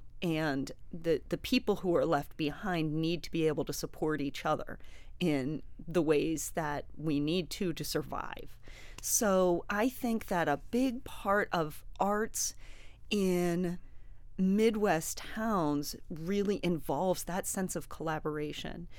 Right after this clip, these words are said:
And not only collaboration, but a sense that anyone can be a leader in that community.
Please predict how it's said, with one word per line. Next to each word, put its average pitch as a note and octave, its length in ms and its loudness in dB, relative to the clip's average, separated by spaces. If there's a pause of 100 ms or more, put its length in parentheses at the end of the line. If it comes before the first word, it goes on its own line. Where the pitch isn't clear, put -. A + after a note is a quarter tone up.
(160)
And A#3+ 100 6
not D#4 220 6
only D4+ 280 6
collaboration, F3 1040 2 (280)
but G#3+ 120 2
a G#3+ 60 2
sense C4+ 540 4
that F3+ 260 -4 (100)
anyone G#3+ 480 4
can F#3 220 -2
be G3+ 480 -2
a E3+ 80 0
leader F#3+ 460 2
in D#3+ 200 2
that D3 220 -4
community. - 580 -6